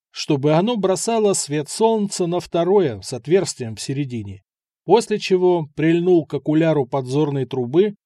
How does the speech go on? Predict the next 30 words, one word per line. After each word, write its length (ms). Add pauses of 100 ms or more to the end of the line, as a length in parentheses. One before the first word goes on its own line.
(360)
и, 100
манипулируя 800
вторым 400
зеркалом, 500
стал 300
посылать 540
солнечный 560
зайчик 520 (280)
в 80
сторону 440
отмеченного 680
ранее 420
ориентира. 840 (800)
Через 340
минуту 460
он 180
увидел 440
в 100
светлом 520
небе 300
над 240
линией 380
лесного 480
горизонта 720 (320)
слабые, 760
но 140
ясно 420
читаемые 680
ответные 520
вспышки. 600